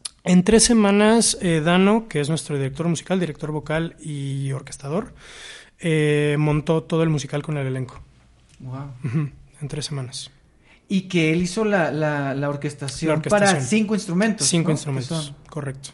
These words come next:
Speaker 2: Guau.
Speaker 1: Sí, es una reducción considerable de la original,
Speaker 2: Ujú.
Speaker 1: que yo creo que suena muy bien,
Speaker 2: Sí,
Speaker 1: y que
Speaker 2: suena
Speaker 1: creo
Speaker 2: muy bien.
Speaker 1: que, eh, pues también es un poco esta sensibilidad, ¿no? De vamos a contar la historia con lo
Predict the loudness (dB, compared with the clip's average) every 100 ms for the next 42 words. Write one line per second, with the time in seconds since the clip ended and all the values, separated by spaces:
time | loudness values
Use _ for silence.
0 | -18 -18 -12 -2 2 4 4 4 2 0
1 | 0 0 2 2 2 0 0 -2 -2 -2
2 | -4 -6 -4 -2 -2 0 0 0 -2 -10
3 | -20 -16 -2 0 2 -2 -2 0 0 0
4 | 0 -2 -2 0 0 0 2 2 2 4
5 | 2 0 -8 -14 -12 -12 -18 -20 -8 -4
6 | -2 -2 -2 -4 0 4 6 4 4 2
7 | 2 6 6 4 4 4 4 4 0 2
8 | 2 2 0 -8 -20 -6 0 2 0 -2
9 | -4 -2 -2 -2 -2 -2 -2 -4 -6 -4
10 | -6 -8 -10 -16 -20 -20 _ _ _ _
11 | _ _ _ -8 -2 0 0 -2 -4